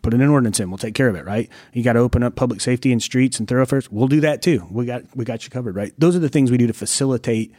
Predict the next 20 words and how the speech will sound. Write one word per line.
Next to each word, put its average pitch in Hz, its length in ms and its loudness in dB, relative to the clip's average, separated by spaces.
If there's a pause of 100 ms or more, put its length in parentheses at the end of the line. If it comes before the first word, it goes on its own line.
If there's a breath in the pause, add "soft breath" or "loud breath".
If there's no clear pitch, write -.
(460 loud breath)
the 120 120 2
undergirding 117 640 4
of 104 120 -2
what 113 180 0
the, 92 220 -10 (180)
really 131 360 2 (240)
the - 100 -6
corporate - 420 -2
community, 120 720 2 (480 soft breath)
um, 92 380 -8
the 123 120 2
Indiana 135 260 2
Sports - 440 -2
Corp, 120 260 0
those 143 180 2
organizations 117 800 0
that 107 160 -4
pull 131 180 0
together. 117 460 2
And 107 420 -2